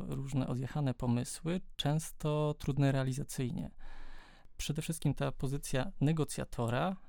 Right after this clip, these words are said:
jest taką główną osią pracy kuratorskiej. Wiadomo, że trzeba wymyślić jakąś koncepcję, jak połapać pewne rzeczy, pewne wątki, natomiast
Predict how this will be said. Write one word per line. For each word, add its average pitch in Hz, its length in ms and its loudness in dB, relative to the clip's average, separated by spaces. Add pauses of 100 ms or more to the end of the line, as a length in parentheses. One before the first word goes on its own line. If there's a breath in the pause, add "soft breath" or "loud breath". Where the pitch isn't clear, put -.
(200)
jest 139 120 -8
taką 139 500 0
główną 143 440 2
osią 127 420 -2
pracy - 300 -8
kuratorskiej. - 580 -6
Wiadomo, 151 320 2
że 139 80 -6
trzeba 131 200 -4
wymyślić 127 280 -4
jakąś - 180 -10
koncepcję, - 560 -4
jak - 80 -8
połapać 139 400 -4
pewne 135 300 0
rzeczy, 143 220 -4
pewne 139 240 0
wątki, 156 500 -4 (580 loud breath)
natomiast - 580 -2